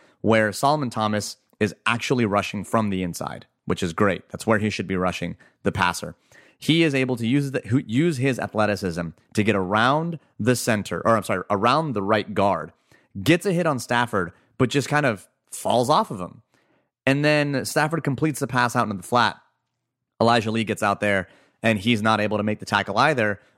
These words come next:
With two opportunities to make a stop on third down and get the ball back, and instead it's a first down Lions, and I think eventually they scored on that drive. And that's a little emblematic of the defense at large, and, and that's concerning. I think that's tackling, which is a theme, that is youth,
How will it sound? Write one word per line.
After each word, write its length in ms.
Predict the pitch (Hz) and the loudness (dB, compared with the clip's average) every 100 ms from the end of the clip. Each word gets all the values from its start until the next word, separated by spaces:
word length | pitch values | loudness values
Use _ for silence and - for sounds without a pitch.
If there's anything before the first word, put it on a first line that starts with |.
| _ | _
With 160 | 233 - - - - | 0 0 -6 -18 -2
two 180 | 226 226 | 2 2
opportunities 540 | 131 123 135 107 92 | 2 -4 -4 -4 -4
to 80 | 110 | -2
make 140 | 101 | -2
a 60 | 95 | -2
stop 260 | - 98 95 | -2 -2 -2
on 100 | 90 | -2
third 220 | 101 90 | 0 0
down 280 | 92 87 85 | 0 0 -4
and 120 | 98 | -4
get 120 | 98 | -4
the 80 | 98 | -2
ball 180 | 87 95 | 0 0
back, 320 | 90 87 - _ _ _ | 0 -2 -6 _ _ _
and 120 | 117 107 | 0 0
instead 260 | 95 117 | 0 -2
it's 140 | 104 104 | -2 -2
a 60 | |
first 260 | - 101 - | -2 -2 -2
down 160 | 92 | -4
Lions, 440 | 92 120 107 98 85 | 0 0 0 -2 -6
and 120 | 95 | -6
I 60 | 92 | -4
think 180 | 101 | -4
eventually 400 | 90 110 107 92 | -2 -2 -2 -4
they 100 | 87 | -4
scored 260 | 90 - 87 | -4 -4 -4
on 60 | 85 | -4
that 140 | - | -8
drive. 280 | - - - _ - _ 110 | -10 -10 -12 _ -20 _ -4
And 240 | 104 127 | -2 0
that's 140 | 147 | 0
a 40 | 139 | 0
little 220 | 131 123 | 0 0
emblematic 440 | 117 104 101 101 | -2 -2 -2 -2
of 60 | 98 | -4
the 80 | 92 | -4
defense 340 | 95 95 90 | -4 -4 -4
at 120 | 90 | -4
large, 340 | 90 104 92 87 | 0 2 0 -4
and, 160 | 90 | -6
and 140 | 98 98 | -4 -2
that's 160 | 104 | -2
concerning. 440 | - 98 143 127 92 | -2 -4 0 0 -4
I 80 | 90 | -6
think 200 | 98 90 | -6 -4
that's 300 | 98 - - - _ - | -4 -4 -12 -20 _ -2
tackling, 500 | 110 101 104 113 117 | 2 2 0 -2 -2
which 140 | 98 | -2
is 100 | 95 | -4
a 60 | 85 | -4
theme, 460 | - 107 123 170 - _ _ | -2 0 0 -2 -8 _ _
that 140 | 104 92 | -2 -2
is 160 | 80 | -2
youth, 400 | 98 117 156 - | 2 2 2 -4